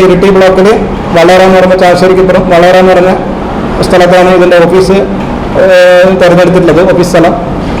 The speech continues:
ഇപ്പോൾ പതിനേഴാം തീയതി മൂന്ന് മണിക്ക് അതിൻ്റെ ഉദ്ഘാടനമാണ്. മറ്റന്നാൾ ഇരിട്ടി നഗരസഭാ ചെയർപേഴ്സണാണ് ഉദ്ഘാടനം ചെയ്യുന്നത്. പതിനേഴാം തീയതി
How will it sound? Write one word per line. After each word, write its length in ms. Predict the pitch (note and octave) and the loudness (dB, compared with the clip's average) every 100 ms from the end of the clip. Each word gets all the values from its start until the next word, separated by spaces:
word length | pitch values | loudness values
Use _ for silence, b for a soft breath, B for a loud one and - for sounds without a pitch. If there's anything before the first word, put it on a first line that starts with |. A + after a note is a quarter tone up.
| - | -6
ഇപ്പോൾ 200 | - F3+ F3 F3 | 0 2 2 2
പതിനേഴാം 420 | E3+ F#3+ G3 G3 | 2 2 2 2
തീയതി 160 | F#3 F#3+ - - - E3+ | 2 0 -4 -8 -4 0
മൂന്ന് 160 | F#3 F#3+ | 2 2
മണിക്ക് 220 | F#3+ F#3+ | 2 2
അതിൻ്റെ 160 | F#3 F#3 | 2 2
ഉദ്ഘാടനമാണ്. 480 | E3+ E3+ F3 D3 B2+ B2+ E3 | 2 2 2 0 -2 -2 -4
മറ്റന്നാൾ 280 | D#3+ E3+ E3+ | -2 0 2
ഇരിട്ടി 240 | E3+ E3+ F#3 F#3 - F#3 | 2 2 0 0 -2 -2
നഗരസഭാ 380 | E3+ F3 F#3 F3+ F3+ | -2 0 0 0 2
ചെയർപേഴ്സണാണ് 560 | E3+ F3 F3 F3 F3 E3+ | 0 0 0 0 0 2
ഉദ്ഘാടനം 340 | E3 F3 F3 D#3 | 2 2 2 2
ചെയ്യുന്നത്. 280 | D3+ C3 E3+ - - - - - - | 2 0 -2 -4 -8 -8 -8 -6 -4
പതിനേഴാം 380 | E3 E3+ F3+ F3 F3 | 0 2 2 2 2
തീയതി 160 | F3 | -2